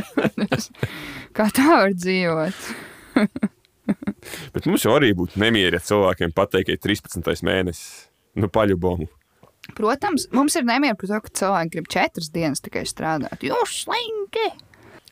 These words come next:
Speaker 1: Nu, ka tā četras
Speaker 2: Jā,
Speaker 1: dienas
Speaker 2: jā, jā, bet,
Speaker 1: darba
Speaker 2: ā,
Speaker 1: diena.
Speaker 2: t-, kaut kā, bet, ā, kāda huira aizņemts? Nu, es, nu kā, nu,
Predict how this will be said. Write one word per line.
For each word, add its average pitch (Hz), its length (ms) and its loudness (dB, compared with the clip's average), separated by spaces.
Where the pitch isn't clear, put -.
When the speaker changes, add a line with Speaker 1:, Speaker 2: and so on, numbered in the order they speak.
Speaker 1:
Nu, 214 180 -2
ka - 120 -10
tā 165 180 -2
četras 190 340 -2
Speaker 2:
Jā, 120 280 4
Speaker 1:
dienas 98 120 0
Speaker 2:
jā, 110 220 4
jā, 113 240 4
bet, 113 160 0
Speaker 1:
darba 160 220 0
Speaker 2:
ā, 156 160 2
Speaker 1:
diena. 175 300 -2
Speaker 2:
t-, - 200 -8
kaut 180 280 2
kā, 123 240 2
bet, 117 240 -4
ā, 151 200 0
kāda 196 320 -2
huira 110 320 2
aizņemts? 254 320 -4
Nu, 143 80 2
es, 143 140 0
nu 147 180 0
kā, 123 160 2
nu, 117 80 -2